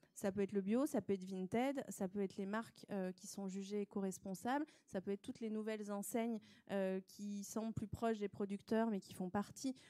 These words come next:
euh, des grands groupes et qui sont autant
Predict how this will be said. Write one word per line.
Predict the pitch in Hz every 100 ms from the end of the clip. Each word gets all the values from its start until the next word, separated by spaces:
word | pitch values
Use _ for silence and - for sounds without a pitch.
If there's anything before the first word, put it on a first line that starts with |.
| - -
euh, | 185 180 180
des | 180 190
grands | 196 190
groupes | 202 311 440
et | 233
qui | - 208
sont | - 226 208 208 196 - _
autant | 240 240 - 311